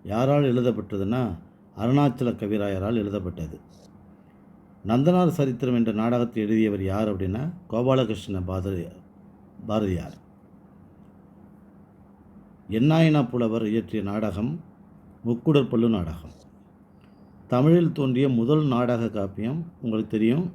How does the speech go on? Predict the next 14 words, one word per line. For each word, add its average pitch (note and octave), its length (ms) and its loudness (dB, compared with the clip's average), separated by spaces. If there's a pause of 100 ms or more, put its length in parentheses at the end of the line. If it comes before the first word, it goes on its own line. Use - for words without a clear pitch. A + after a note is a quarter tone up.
மனோன்மணியம். F#2+ 680 0 (1200)
நாடகவியல் C#3 720 4
என்ற A#2+ 240 0
நாடக B2 380 0
இலக்கணத்தை G#2 560 -2
எழுதியவர் A2 420 0 (640)
பரிதிமாற் A#2 460 2
கலைஞர். E2+ 400 -6 (1300)
நாடகத்தின் E3+ 680 4
தாத்தா C3+ 460 0
என்று C3+ 260 0
அழைக்கப்பட்டவர் A2+ 640 -2
யார் G2+ 180 -4
தெரியுமா? G2 380 -4